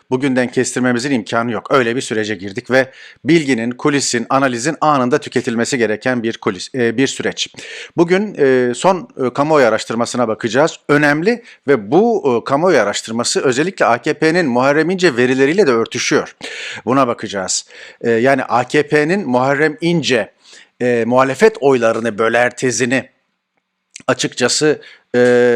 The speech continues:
destekleyen bir araştırma, kamuoyu araştırması. Yine, e, yarın, e, dokuz Nisan, e, mesai saati bitimine kadar, gerçi pazar günü mesai saati bitimi var ama on yediye kadar diyelim,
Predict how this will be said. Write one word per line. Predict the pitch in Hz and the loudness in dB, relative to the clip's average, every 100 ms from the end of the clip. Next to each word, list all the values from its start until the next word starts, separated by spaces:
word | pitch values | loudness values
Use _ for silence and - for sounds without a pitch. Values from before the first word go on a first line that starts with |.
| 117 113 110 | 0 -2 -4
destekleyen | 117 143 - 156 135 147 143 | -2 0 0 -2 0 0 2
bir | 135 - - _ - - - _ _ _ - | 0 -2 -14 _ -20 -20 -20 _ _ _ -2
araştırma, | 123 117 - 117 107 | 0 0 -4 -6 -4
kamuoyu | 131 123 117 104 | 0 2 2 2
araştırması. | 95 - 98 92 - 98 - - - - - | -2 -6 -8 -6 -6 -8 -14 -20 -18 -16 -10
Yine, | 117 170 220 185 - - - - | -2 2 4 2 -2 -20 -20 -4
e, | 127 123 123 120 117 - - - _ _ - | 0 2 2 0 -2 -8 -14 -20 _ _ -8
yarın, | 120 170 170 87 _ _ | 2 4 4 0 _ _
e, | 120 113 110 104 | -2 0 0 0
dokuz | 135 143 165 | -2 -2 -2
Nisan, | 127 - 147 190 | -2 0 0 0
e, | 123 | -2
mesai | 120 131 143 147 | 0 0 2 0
saati | - 123 117 120 | 2 0 0 -4
bitimine | 117 127 123 | -4 -2 0
kadar, | 113 104 | 0 -2
gerçi | 98 117 117 - | 0 0 -2 -4
pazar | 117 120 | 0 2
günü | 117 113 | 0 0
mesai | 113 - 117 | -2 0 0
saati | 113 120 110 113 | 2 0 0 -2
bitimi | 110 143 160 | -6 -2 0
var | 107 | 2
ama | 185 147 - - - | 2 2 -2 -12 -4
on | 170 156 | 0 2
yediye | 127 110 107 | 2 0 -2
kadar | 107 107 101 | 0 0 0
diyelim, | 113 143 226 | 0 0 0